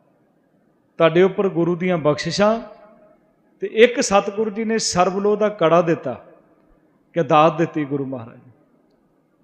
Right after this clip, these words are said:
ਤੇ ਜਿਸ ਵੇਲੇ ਮਨ ਵਿੱਚ ਸੋਚਦਾ, ਵਪਾਰੀ ਸੀ,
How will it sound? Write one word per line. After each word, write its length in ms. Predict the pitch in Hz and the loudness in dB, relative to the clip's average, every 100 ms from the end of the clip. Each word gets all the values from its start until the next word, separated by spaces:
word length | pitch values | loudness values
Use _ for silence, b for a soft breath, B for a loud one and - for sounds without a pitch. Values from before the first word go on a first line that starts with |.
| _ _ _ _ _ _ _ _ _ _ _ - | _ _ _ _ _ _ _ _ _ _ _ -6
ਤੇ 80 | 165 | 0
ਜਿਸ 260 | 175 196 | 2 2
ਵੇਲੇ 720 | 226 226 202 208 190 175 175 - - - _ _ _ _ - | 4 4 6 4 6 2 -4 -14 -20 -20 _ _ _ _ -12
ਮਨ 280 | 139 156 185 | -2 0 2
ਵਿੱਚ 220 | 208 196 | 2 0
ਸੋਚਦਾ, 400 | 180 170 160 160 | -2 0 2 -2
ਵਪਾਰੀ 460 | 143 135 156 190 214 | -2 0 2 4 2
ਸੀ, 240 | 185 185 | -4 -10